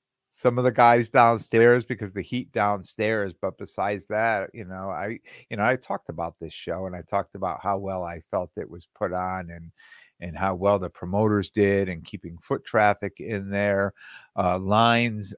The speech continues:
out the door and around the corner and around the building, you know, getting in there. And, uh, you know, just Saturday was,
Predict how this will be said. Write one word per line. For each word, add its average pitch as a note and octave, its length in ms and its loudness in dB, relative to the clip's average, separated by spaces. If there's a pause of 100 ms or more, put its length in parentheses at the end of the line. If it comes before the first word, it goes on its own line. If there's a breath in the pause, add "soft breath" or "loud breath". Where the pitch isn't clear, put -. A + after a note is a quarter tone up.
out A#2 260 6
the G#2 100 -2
door A2+ 460 6
and F#2 80 -2
around G#2 380 2
the A#2 80 -2
corner A2+ 560 -4
and G#2 100 -6
around G2 400 -2
the G#2+ 80 -4
building, G#2+ 720 -2 (360 soft breath)
you G#2 120 0
know, G2 240 0 (200)
getting G#2 320 4
in G#2 240 0
there. G#2+ 540 2
And, F2+ 320 -8
uh, F#2 260 -2 (340)
you A2+ 80 -4
know, G#2+ 140 2
just B2+ 340 -6 (960 soft breath)
Saturday B2+ 720 6
was, A2 340 4